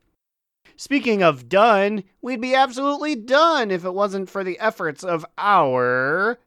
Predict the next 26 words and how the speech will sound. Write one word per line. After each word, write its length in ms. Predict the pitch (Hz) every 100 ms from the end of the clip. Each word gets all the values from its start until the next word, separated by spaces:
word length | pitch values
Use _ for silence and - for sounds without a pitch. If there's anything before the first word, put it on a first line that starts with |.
| _
top 260 | 131 135 -
two 240 | 156 156
patrons. 840 | 156 165 170 170 160 135 120 110 - _ _
These 180 | 165 170
folks 300 | 170 170 -
include 320 | 165 185 151
Command 320 | 147 151 156
Sergeant 280 | 160 147 151
Major 240 | 165 170 170
Terzla, 640 | 170 170 190 160 131 113
fourth 280 | - 185 165
host 200 | 147 147
of 60 |
the 60 | 131
podcast, 440 | 139 143 165 -
A 40 | 165
Monkey, 340 | 185 131 107
Ahoy 280 | 113 117 143
Vince, 340 | 160 185 - -
Ensign 340 | 165 175 156 139
slash 300 | - 151 147
Drag 280 | 170 170 147
Race, 200 | 120 - _ _ -
Azarin, 540 | 185 170 160 127 104
Digital 380 | 98 131 170 214
Dave, 580 | 254 262 240 175 123